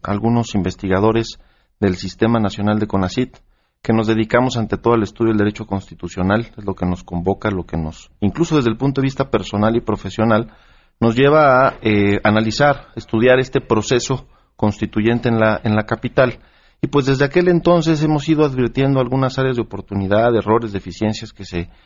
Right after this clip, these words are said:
llegaron a concretar, como por ejemplo el hecho de que la ciudadanía quedó un tanto al margen del propio proceso, porque recordarás, eh, Pamela, pues nosotros,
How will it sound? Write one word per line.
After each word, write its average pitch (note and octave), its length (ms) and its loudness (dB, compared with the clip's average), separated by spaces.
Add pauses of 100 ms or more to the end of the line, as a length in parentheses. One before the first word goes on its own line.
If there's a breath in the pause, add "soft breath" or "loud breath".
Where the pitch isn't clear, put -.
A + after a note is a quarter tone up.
(260 soft breath)
llegaron G2+ 360 0
a G#2 40 -2
concretar, F#2+ 480 -4
como G#2+ 200 0
por F2+ 140 -4
ejemplo A2+ 520 -2 (420 soft breath)
el G2+ 160 2
hecho B2 180 -2
de A#2 120 2
que - 100 -4
la F#2 120 2
ciudadanía G2 560 0
quedó G#2+ 200 -4
un A2 100 -2
tanto A2 320 0
al F#2 80 2
margen G#2 480 0
del F#2 200 -4
propio A2 540 -2
proceso, G#2 560 -2 (440 soft breath)
porque G2+ 260 -4
recordarás, G2+ 800 0
eh, G#2 180 -6
Pamela, A2 460 0
pues G2 140 -4
nosotros, A#2 600 -2